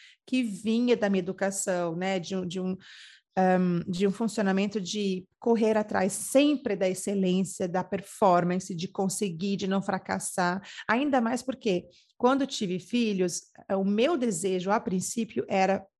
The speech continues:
criar a minha própria família, que eu não tive na minha infância. Que, inclusive, minha gente, que, que nós não tenhamos filhos com esse intuito, por favor, porque a criança já nasce com uma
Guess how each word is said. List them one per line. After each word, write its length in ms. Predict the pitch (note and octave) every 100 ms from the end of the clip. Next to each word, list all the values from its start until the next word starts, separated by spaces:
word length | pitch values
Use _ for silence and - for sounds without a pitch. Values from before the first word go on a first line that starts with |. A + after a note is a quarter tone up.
| _
criar 340 | B3 A3 A3+
a 40 | C#4+
minha 140 | C#4+
própria 240 | A#3+ A#3
família, 360 | A#3 A#3 G#3 A3+
que 140 | A#3
eu 60 | B3
não 120 | C#4+
tive 500 | D4 A#3+ G#3+ C#4 F4 - _ -
na 140 | A#3
minha 160 | A#3+ C4
infância. 600 | E4+ A#3+ F#3+ - - - _ _ - - - -
Que, 160 | D#4
inclusive, 760 | D#4+ E4 E4 A3+ A3+ D4+ C#4 A3
minha 200 | G3+ F#3
gente, 420 | F#3 F3 F3+ -
que, 220 | - A#3
que 120 | -
nós 200 | A#3+ C4
não 140 | B3+ F4+
tenhamos 400 | F#4 E4 D#4 E4
filhos 280 | C#4 C4+ -
com 180 | D#4
esse 300 | C#4 B3+ C4
intuito, 480 | E4 E4 E4+ D#4+ C#4
por 180 | - D4
favor, 380 | G4 F#4+ D4+ A#3
porque 200 | C#4+ C#4+
a 80 | C4+
criança 300 | C#4+ D4+ D4
já 120 | C#4+
nasce 340 | B3 D#4 E4
com 120 | E4+
uma 200 | E4 E4